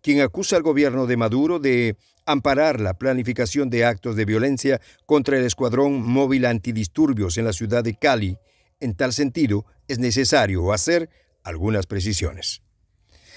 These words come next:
De todos es conocido que documentos desclasificados por Washington en el dos mil cuatro,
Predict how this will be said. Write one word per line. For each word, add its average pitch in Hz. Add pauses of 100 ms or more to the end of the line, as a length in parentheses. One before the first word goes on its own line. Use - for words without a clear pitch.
(180)
De 151
todos 170 (200)
es 160
conocido 135 (420)
que 143
documentos 147
desclasificados 131
por 127
Washington 127
en 127
el 110
dos 98
mil 92
cuatro, 117